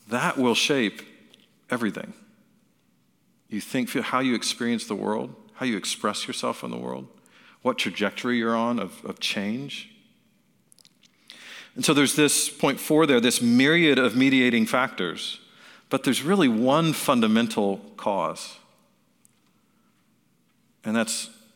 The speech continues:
ruling orientation of the heart. What rules your heart will rule your life, whether that's the Spirit of God or your flesh,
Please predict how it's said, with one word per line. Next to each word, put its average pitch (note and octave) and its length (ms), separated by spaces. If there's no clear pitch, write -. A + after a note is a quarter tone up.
ruling A#2 400
orientation A#2 520
of G#2 60
the G2+ 80
heart. A#2 300
What A2+ 180
rules B2+ 460
your C#3 140
heart A2 420
will A2+ 140
rule A2 160
your A2 160
life, A2+ 300
whether G#2+ 140
that's G#2+ 520
the - 80
Spirit A#2+ 320
of A#2 80
God G2+ 420
or G#2 100
your G2+ 120
flesh, - 640